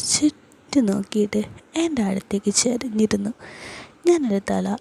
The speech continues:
ഇത്തയുടെ അവിടേക്ക് കൊണ്ടുപോയി. ഇത്ത അവിടെ ഒന്ന് അമർത്തി ഞെക്കിയപ്പോൾ വീണ്ടും ഒരു തുള്ളി പുറത്തേക്ക് വന്നു. ഞാനത് നാവ് കൊണ്ടെടുത്തു. ഞാനേ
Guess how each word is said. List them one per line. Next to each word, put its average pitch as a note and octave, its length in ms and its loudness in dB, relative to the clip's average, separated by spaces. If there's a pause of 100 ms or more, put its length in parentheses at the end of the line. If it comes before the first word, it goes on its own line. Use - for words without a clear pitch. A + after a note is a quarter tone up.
(200)
ഇത്തയുടെ - 500 -2
അവിടേക്ക് G3 420 0
കൊണ്ടുപോയി. G3+ 520 0 (500)
ഇത്ത G#3 240 -4 (840)
അവിടെ C#4+ 300 0
ഒന്ന് F#3+ 180 0
അമർത്തി F#3+ 480 -2
ഞെക്കിയപ്പോൾ G3+ 580 -2 (340)
വീണ്ടും D4+ 460 2 (160)
ഒരു F#3+ 200 -2
തുള്ളി G3 260 0
പുറത്തേക്ക് G3+ 560 -6
വന്നു. F#3+ 280 -4 (520)
ഞാനത് G3+ 460 0 (640)
നാവ് D4 300 2
കൊണ്ടെടുത്തു. G3 560 -2 (3250)
ഞാനേ G#3+ 380 2